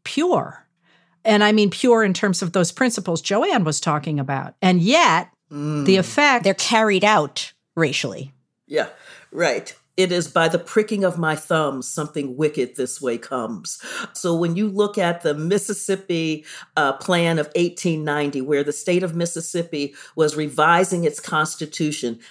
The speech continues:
Speaker 2: to disfranchise its Black population, they talked about, this is about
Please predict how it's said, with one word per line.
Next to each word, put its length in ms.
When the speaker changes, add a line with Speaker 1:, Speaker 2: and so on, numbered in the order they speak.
Speaker 2:
to 100
disfranchise 1400
its 180
Black 420
population, 920
they 300
talked 420
about, 340
this 160
is 120
about 300